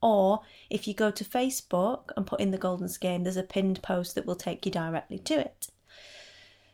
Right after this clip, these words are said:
So I think we better crack on, on to the interview. Um, it's a good one. It's a good one this time, and, um, I've had a few good ones recently. I re-, I really have,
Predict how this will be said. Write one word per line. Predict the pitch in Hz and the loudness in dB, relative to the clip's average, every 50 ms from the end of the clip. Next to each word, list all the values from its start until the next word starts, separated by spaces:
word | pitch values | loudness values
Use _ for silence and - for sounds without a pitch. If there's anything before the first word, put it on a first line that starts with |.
| _ _ _ | _ _ _
So | - - - 311 302 285 277 269 277 302 349 392 415 - - _ _ - - _ _ _ _ _ _ _ _ _ _ _ _ _ | -8 0 4 6 8 8 8 8 8 6 6 4 2 -2 -6 _ _ -20 -20 _ _ _ _ _ _ _ _ _ _ _ _ _
I | - 294 | -4 -4
think | 294 - 349 349 | -2 -2 -4 -4
we | 349 - | -2 -2
better | 294 277 - 233 - - - - - | 0 0 0 0 -4 -6 -12 -12 -8
crack | - 240 - - - | -8 -8 -4 -2 0
on, | 214 202 | 0 2
on | 202 202 202 | 2 0 0
to | 196 - | 0 0
the | 190 190 185 208 | 0 2 2 2
interview. | 269 302 - 370 370 330 277 220 196 190 185 185 - - - | 2 0 0 0 0 2 2 2 2 2 0 -2 -2 0 2
Um, | 220 208 208 208 - | 4 4 4 2 2
it's | 269 277 - - | 0 0 2 0
a | 294 | 2
good | - 294 311 - - | 2 0 0 2 2
one. | 233 226 208 190 185 190 - _ _ _ _ _ - | 2 2 4 2 0 -2 -4 _ _ _ _ _ -4
It's | 233 254 - 262 | -4 -2 -2 -2
a | 233 | -2
good | - 277 285 302 | 0 0 2 4
one | 311 277 233 202 | 4 4 4 2
this | 202 196 - - | 0 -2 -6 -8
time, | - - 185 175 175 180 190 214 220 - - | -6 -4 -2 -2 -2 -2 -2 -4 -6 -6 -4
and, | - 196 196 196 196 196 196 196 196 196 190 - - | -2 0 0 0 0 0 2 0 0 0 -2 -2 -2
um, | 202 196 - - - | -2 -2 -2 -6 -8
I've | - - - | -10 -8 -2
had | - 269 294 | 0 0 0
a | |
few | 294 - - 196 240 262 | 0 0 -2 -2 -2 0
good | - 247 220 214 | 0 0 0 0
ones | 196 190 185 175 170 | 0 -2 -2 0 -2
recently. | 170 180 180 175 - - - 180 | -2 -4 -4 -4 -6 -4 -2 -2
I | 175 175 | -2 -2
re-, | 175 196 220 - - - - - - | -2 -2 -4 -4 -2 -4 -4 -2 -2
I | 185 180 | -4 -2
really | 180 196 208 190 180 175 | 0 0 0 0 -2 -2
have, | 180 202 196 185 175 180 175 - | -2 -2 0 0 0 -2 -4 -6